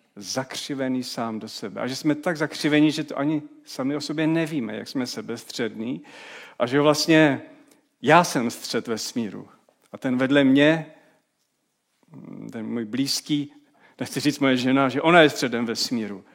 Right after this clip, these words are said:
A teď do sebe narážíme a boucháme a teď bojujeme, kdo z koho, kdo zvítězí. A teď se tady pohybuje mnoho, mnoho středů vesmíru a vlastně všichni prohrávají. Každý usiluje o moc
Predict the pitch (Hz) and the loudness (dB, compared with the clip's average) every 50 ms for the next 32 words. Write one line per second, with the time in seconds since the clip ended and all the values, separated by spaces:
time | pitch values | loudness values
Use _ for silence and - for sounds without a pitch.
0 | _ _ _ _ 131 - 135 131 127 135 127 - - 135 127 139 139 147 151 156 | _ _ _ _ -8 -6 -6 -4 -4 -4 -4 -2 -2 -2 0 2 2 4 4 4
1 | 156 160 156 160 151 131 - 113 110 104 104 98 98 95 101 110 110 139 151 147 | 6 6 4 4 2 0 -4 -6 -6 -6 -8 -8 -10 -10 -10 -8 -6 -6 -6 -4
2 | - - 135 127 113 107 110 107 113 131 123 117 117 117 127 143 151 156 147 139 | -4 -4 -4 -2 -2 -4 -4 -4 -4 -4 -6 -6 -6 -2 0 0 2 2 2 2
3 | 120 107 107 107 123 123 151 156 - - - - 170 147 127 101 101 104 117 143 | 0 0 -2 -4 -6 -4 -4 -4 -6 -8 -6 -6 -6 -6 -6 -8 -10 -10 -8 -8
4 | 143 135 143 143 147 143 - 156 143 120 107 101 110 107 - _ _ - - - | -8 -8 -8 -8 -10 -8 -6 -6 -6 -6 -8 -12 -16 -16 -18 _ _ -20 -20 -20
5 | - - - - - - - 139 131 131 147 139 139 139 135 139 139 131 139 139 | -20 -20 -20 -20 -14 -6 -2 -2 0 2 2 4 4 2 2 0 0 2 2 2
6 | 117 127 127 127 123 123 117 123 131 139 131 139 139 131 127 120 110 110 107 107 | 2 2 4 4 4 4 4 4 4 4 4 4 4 4 4 2 2 -2 -4 -6
7 | 110 110 117 120 123 123 117 - - - 143 131 139 131 127 135 131 - - - | -6 -6 -6 -4 -6 -6 -6 -4 -2 -2 0 0 0 0 0 0 0 -2 0 2
8 | 143 143 147 147 143 151 156 151 - - - _ _ _ _ _ _ _ _ _ | 2 4 4 4 2 0 -2 -4 -8 -18 -20 _ _ _ _ _ _ _ _ _
9 | - 107 104 107 107 - 127 113 - - - 113 - 127 113 - 123 117 113 110 | -12 -10 -8 -8 -8 -6 -8 -6 -6 -8 -10 -8 -6 -8 -6 -6 -6 -8 -8 -6
10 | 120 120 117 113 107 104 104 104 107 104 - - - _ _ _ _ - - 117 | -4 -4 -4 -4 -4 -6 -10 -12 -12 -12 -14 -16 -18 _ _ _ _ -12 -10 -10
11 | 117 113 113 110 - - - - - - 156 147 151 147 143 135 - - - - | -8 -8 -8 -8 -8 -8 -8 -4 -2 0 2 4 6 6 4 4 2 -2 -10 -18
12 | - _ - 123 131 139 147 170 180 - - - | -20 _ -4 0 2 4 4 4 2 0 -6 -12